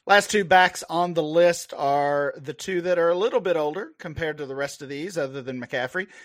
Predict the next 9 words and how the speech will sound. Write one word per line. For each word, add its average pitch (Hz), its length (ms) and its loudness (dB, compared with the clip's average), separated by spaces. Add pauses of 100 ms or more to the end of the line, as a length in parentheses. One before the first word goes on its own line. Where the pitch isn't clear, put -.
Saquon 190 400 0
Barkley 165 400 -2
gets 139 300 -8
only 160 320 -8
fourteen 165 800 -8
percent 151 480 -10 (120)
of 147 300 -4
the 143 440 -10
vote, 165 400 0